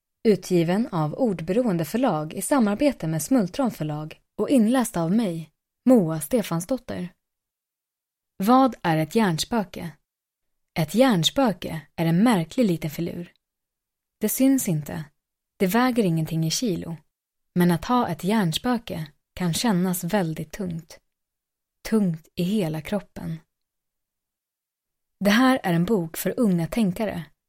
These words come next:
och den handlar om svåra tankar. De svåra tankarna har jag döpt till Hjalmar Hjärnspöke. Jag vill med denna bok berätta för barn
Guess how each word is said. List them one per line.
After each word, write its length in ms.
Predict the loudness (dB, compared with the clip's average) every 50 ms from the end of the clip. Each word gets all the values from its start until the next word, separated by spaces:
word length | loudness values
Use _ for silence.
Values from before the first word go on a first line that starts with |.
| _ _ _ _ _ _
och 60 | -2 0
den 180 | 2 2 2
handlar 340 | 2 2 2 2 2 0 0
om 140 | -2 -2 -4
svåra 380 | -4 -4 -4 -2 -2 -2 -4
tankar. 580 | -4 -4 -4 -2 -2 -4 -4 -8 -8 -8 -8 -10 -12 _ _ _ _ _ _ _ _ _ _ _ _ _ _ _ _ _ _ _ 0
De 240 | 2 2 4 2 0
svåra 380 | 2 2 4 4 4 4 2 0
tankarna 600 | 0 0 0 0 0 -2 -4 -4 -4 -4 -6 -8 -12 _ _ _
har 120 | 0 2
jag 180 | 2 2 2 2
döpt 540 | 2 2 2 2 0 -4 -10 -16 -18 -8
till 180 | -4 -2 -2 0
Hjalmar 380 | 0 0 0 0 0 0 0 0
Hjärnspöke. 840 | 0 0 0 -2 -2 -4 -4 -4 -4 -4 -4 -6 -8 -12 -12 -12 -12 _ _ _ _ _ _ _ _ _ _ _ _ _ _ _ _ _ _ _ _ _ _ _ _
Jag 280 | 2 6 6 6 6 6
vill 180 | 4 2 2
med 140 | 2 2 2
denna 260 | 4 4 4 4 2
bok 340 | 2 0 -2 -4 -6 -6 -6
berätta 360 | -2 -2 -2 -2 -4 -6 -8
för 120 | -8 -6 -6
barn 400 | -6 -6 -6 -6 -6 -6 -8